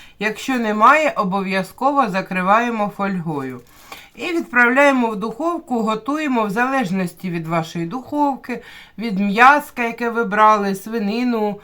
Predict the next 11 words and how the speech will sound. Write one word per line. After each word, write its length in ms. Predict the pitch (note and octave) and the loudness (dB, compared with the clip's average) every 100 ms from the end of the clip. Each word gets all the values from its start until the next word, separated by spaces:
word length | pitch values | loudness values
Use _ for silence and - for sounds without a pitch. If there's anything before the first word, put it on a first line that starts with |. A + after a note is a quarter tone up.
| - _ | -20 _
курятину 800 | - A#3 A3+ A3 - G#3+ G3 F#3 | -6 -2 -2 -2 -2 -4 -2 -4
чи 160 | - F#3+ | -6 -6
яловичину. 920 | E3 G3 A#3+ A3+ G3 G3 - F#3 F3 | 4 4 4 2 -4 -8 -8 -8 -6
Да? 280 | E3 A#3+ C#4 | -2 -2 -2
Тут 300 | C#4 C4 C4 | -6 -10 -8
уже 280 | A3+ G3+ G3 | -6 -4 -4
орієнтуєтесь, 880 | F#3 F3+ E3+ A3+ B3+ A#3+ F#3 F3 - _ - - - _ - | -4 -6 -6 -8 -8 -8 -8 -10 -12 _ -20 -20 -20 _ -18
м, 360 | D#3 D#3+ D#3 C#3+ | -12 -10 -10 -6
по 140 | G3+ | -6
своїм 580 | G3+ G#3 G3+ G3 D#3+ C#3+ - - | -4 -4 -2 0 -2 -4 -12 -12
умовам, 680 | - G3+ C#4 D#4+ C#4+ C4 | -6 -2 0 2 2 0